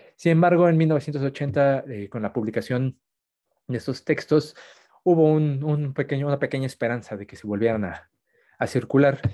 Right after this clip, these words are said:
Además, la ams, digo, la revista Science and Nature apuntó que muchos, muchos colaboradores de la American Mathematical Society habían perdido sus trabajos por tratar de apoyar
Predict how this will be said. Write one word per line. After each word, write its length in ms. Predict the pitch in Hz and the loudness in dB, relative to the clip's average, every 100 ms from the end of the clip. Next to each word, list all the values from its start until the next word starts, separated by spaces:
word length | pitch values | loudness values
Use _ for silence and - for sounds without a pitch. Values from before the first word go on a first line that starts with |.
| - _ | -8 _
Además, 400 | 147 147 170 165 | 0 2 2 2
la 120 | 151 151 | 0 0
ams, 580 | 151 151 - - _ - | -2 -4 -8 -20 _ -6
digo, 300 | 143 147 131 | 0 2 2
la 680 | 120 117 117 110 107 107 110 | 0 0 -2 -4 -4 -6 -2
revista 360 | 139 139 - | -2 -2 -8
Science 340 | - 127 135 151 | -6 -6 -4 -4
and 120 | 143 | -6
Nature 280 | 135 156 - | -6 -10 -6
apuntó 480 | 131 - 135 156 175 | -6 -2 0 2 2
que 100 | 156 | 2
muchos, 640 | 143 175 - 160 - _ _ _ _ | 0 -2 -2 -4 -4 _ _ _ _
muchos 680 | 156 175 175 147 - - _ _ _ _ | -2 -2 0 -2 -4 -20 _ _ _ _
colaboradores 560 | 139 123 123 123 131 123 | -2 0 2 2 2 0
de 100 | 110 | -2
la 160 | 101 | -4
American 360 | 104 131 - 123 | -4 -6 -6 -8
Mathematical 560 | 107 113 113 - 117 | -8 -8 -10 -6 -6
Society 420 | 104 123 120 117 131 | -6 -6 -4 -4 -4
habían 360 | 113 120 160 139 | -2 2 2 0
perdido 300 | 123 127 131 | -2 0 -2
sus 220 | - - | -4 -8
trabajos 500 | 113 113 127 127 - - - _ | -4 -4 -4 -10 -12 -20 -20 _
por 160 | 175 175 | 0 2
tratar 320 | 139 135 139 | 0 2 0
de 60 | 135 | 0
apoyar 500 | 127 120 120 127 | 0 0 -2 -4